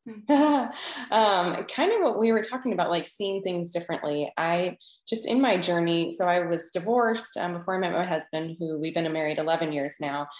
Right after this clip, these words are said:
And, um, I was a driver. Like, I have an A-type personality. I'm an achiever. Like, I've always been, like, go, go, go, go, go. And I believe it was to my downfall in my marriage, my first marriage.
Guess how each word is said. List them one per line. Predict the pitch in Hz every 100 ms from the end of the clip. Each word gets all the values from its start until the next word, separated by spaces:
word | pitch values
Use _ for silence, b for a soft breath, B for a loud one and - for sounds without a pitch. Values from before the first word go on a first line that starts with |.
| B B B _
And, | 196 180 175 170 165 165 -
um, | 175 170 156 147 - 156
I | 160 165 190 208 233 226 -
was | - 170 180 170 170 -
a | 185
driver. | 170 156 226 180 147
Like, | 143 143
I | 160
have | 165 170 165
an | 151
A-type | 175 190 196 180 -
personality. | 170 - 202 240 247 247 240
I'm | 165 160
an | 151
achiever. | 151 - 254 247 233
Like, | 196 160
I've | 170 -
always | 175 185 190 190 185
been, | 170 170 160 156
like, | 151 151 147
go, | 185 175
go, | 170 156
go, | 156 151
go, | 143 131
go. | - - - B B B B _
And | 190 185 175
I | - 165 202
believe | 202 185 185
it | 165 170
was | 170 -
to | 180
my | 165
downfall | 170 196 247 277 185 160
in | 151 151
my | 156
marriage, | 170 139 - - - - -
my | 165
first | 170 147 -
marriage. | 90 92 - -